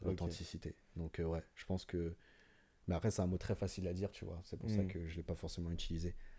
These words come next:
Speaker 2: Mais, euh, ouais. Il faut se laisser aller. Tu vois, se laisser aller. Se laisser aller. Je pense que c'est le mot. Là,
Speaker 1: Ok.
Speaker 2: le petit truc.
Speaker 1: Donc, sois authentique.
Speaker 2: Et se laisser aller.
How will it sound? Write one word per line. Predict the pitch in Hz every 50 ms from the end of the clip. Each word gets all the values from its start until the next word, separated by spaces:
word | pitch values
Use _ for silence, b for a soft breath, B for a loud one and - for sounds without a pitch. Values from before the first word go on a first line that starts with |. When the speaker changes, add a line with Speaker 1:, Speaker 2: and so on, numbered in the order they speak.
| b b b - -
Speaker 2:
Mais, | 85 85 85 82 80
euh, | 80 80 80 82 82 85 85 87 90 90 90
ouais. | 87 85 82 - - _ - - -
Il | 98 120 120
faut | - 139 120
se | 117 - 127
laisser | 117 113 - 120
aller. | 110 107 104 101 - - - - - - - - - - - _ _ _ - -
Tu | - 85
vois, | 85 82 85
se | - - -
laisser | 90 82 - -
aller. | 82 80 80 82 78 - - - -
Se | - - - - 85
laisser | 80 82 80 - - 82
aller. | - - - - -
Je | - -
pense | - 85 -
que | -
c'est | - - -
le | -
mot. | - - - - - _ - - -
Là, | 85 82 80 80
Speaker 1:
Ok. | 78 78
Speaker 2:
le | 78 -
petit | - - -
truc. | - - -
Speaker 1:
Donc, | 92 104 104 95 -
sois | - - 113 107
authentique. | 104 90 101 98 92 - - 110 110 113 107 - - -
Speaker 2:
Et | 92 85
se | - -
laisser | 85 78 - 82
aller. | 76 80 -